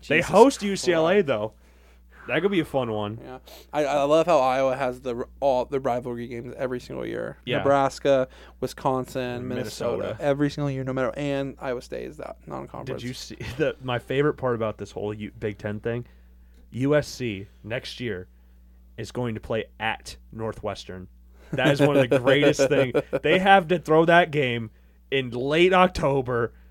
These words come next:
Speaker 1: eleven o'clock. Make those U S C people, welcome to the Big Ten,
Speaker 2: Wel-,
Speaker 1: people. <laughs>
Speaker 2: yeah, welcome,
Speaker 1: You get,
Speaker 2: bud.
Speaker 1: you get to play in a sold-out forty thousand seat <laughs> stadium in Evanston, Illinois, and play Northwestern.
Speaker 2: It's gonna be cold.
Speaker 1: It's gonna be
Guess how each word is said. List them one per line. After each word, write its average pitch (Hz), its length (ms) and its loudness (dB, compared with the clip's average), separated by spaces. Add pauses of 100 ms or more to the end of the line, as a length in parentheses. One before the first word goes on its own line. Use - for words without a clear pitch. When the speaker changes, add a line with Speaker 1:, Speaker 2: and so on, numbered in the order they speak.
(140)
Speaker 1:
eleven 147 480 2
o'clock. 120 600 2 (380)
Make 160 300 0
those 208 240 8
U 190 140 8
S 185 120 4
C 175 180 0
people, 151 300 0
welcome 214 420 8
to 226 40 0
the 208 100 4
Big 208 260 6
Ten, 240 420 4
Speaker 2:
Wel-, - 240 6
Speaker 1:
people. - 240 8
<laughs> 277 40 -2
Speaker 2:
yeah, 240 380 6 (280)
welcome, 123 460 4
Speaker 1:
You - 60 4
get, - 60 -4
Speaker 2:
bud. 117 460 0
Speaker 1:
you 147 120 -2
get 175 120 6
to 185 100 6
play 170 400 6 (120)
in 147 140 4
a 135 80 2
sold-out 165 640 6
forty 165 280 4
thousand 160 420 4
seat 156 320 -8
<laughs> - 0 -
stadium - 560 0
in 185 200 -2
Evanston, - 460 -6
Illinois, 131 540 0 (400)
and 135 100 -8
play 135 200 0
Northwestern. 135 560 2
Speaker 2:
It's 135 100 -6
gonna 113 220 6
be 113 120 2
cold. - 580 2
Speaker 1:
It's 160 160 2
gonna 147 300 0
be 139 300 -4